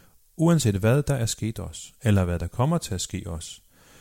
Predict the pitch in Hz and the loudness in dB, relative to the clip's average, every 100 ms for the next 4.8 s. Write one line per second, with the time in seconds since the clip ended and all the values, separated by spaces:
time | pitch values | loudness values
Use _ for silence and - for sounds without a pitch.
0 | - 147 - 147 135 147 131 151 135 95 | -6 -2 4 4 4 6 6 6 6 6
1 | 98 104 92 90 95 87 - 156 160 - | 6 2 0 0 -2 -4 -4 -4 -4 -4
2 | 101 90 95 101 104 110 127 95 92 - | -4 -6 -8 -4 -2 0 -2 -4 -6 -6
3 | 107 95 - 131 127 - 123 131 139 151 | -6 -6 -4 -4 -6 -6 -6 -4 -2 0
4 | 165 175 113 92 95 92 101 | 0 0 -2 -4 -4 -4 -6